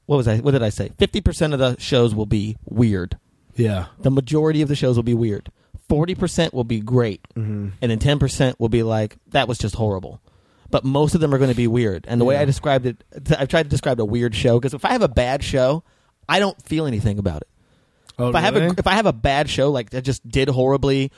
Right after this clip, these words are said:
Speaker 1: or the audience hated me, I can sleep, right? I'm like, "Well, I suck tonight. Good night." Or, "They suck tonight.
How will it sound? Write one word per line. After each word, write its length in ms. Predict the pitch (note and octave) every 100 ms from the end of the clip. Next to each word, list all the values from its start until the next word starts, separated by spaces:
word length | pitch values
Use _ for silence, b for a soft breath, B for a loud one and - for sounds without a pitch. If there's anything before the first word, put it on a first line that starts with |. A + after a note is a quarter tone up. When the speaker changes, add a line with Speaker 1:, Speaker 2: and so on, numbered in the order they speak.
| b _ -
Speaker 1:
or 220 | C3+ A#2+
the 80 | A2
audience 400 | A2+ C3+ C#3+ C3
hated 300 | D3 D3 C#3
me, 240 | D3 D3 b b b -
I 80 | D3+
can 140 | D3+
sleep, 400 | - C#3 C#3+ - - _ _ _ _
right? 200 | - C3
I'm 80 | C3+
like, 180 | C#3+ C3
"Well, 160 | F3 F#3
I 80 | D3+
suck 260 | - G3+
tonight. 320 | - C#3 C3+ -
Good 140 | - F3+
night." 240 | F3 E3 _ b b
Or, 160 | C#3+ B2+
"They 200 | A2+ E3+
suck 260 | - C3 -
tonight. 260 | A#2 A#2